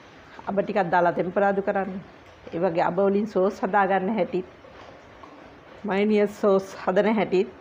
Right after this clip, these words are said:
මං ඔබට වෙනම වීඩියෝ එකකින් කියා දෙන්නම්.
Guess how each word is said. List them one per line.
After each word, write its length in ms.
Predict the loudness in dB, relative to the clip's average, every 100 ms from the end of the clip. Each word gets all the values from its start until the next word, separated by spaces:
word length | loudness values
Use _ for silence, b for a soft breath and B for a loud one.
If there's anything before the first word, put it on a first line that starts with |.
| -20 -20 -20 -20 -20 -20 -20 -20 -20 -6
මං 320 | 0 0 2
ඔබට 240 | 0 0 0
වෙනම 380 | 2 2 2 2 0
වීඩියෝ 360 | 0 2 2
එකකින් 280 | 2 0 -2
කියා 260 | 0 2 4
දෙන්නම්. 380 | 2 0 -2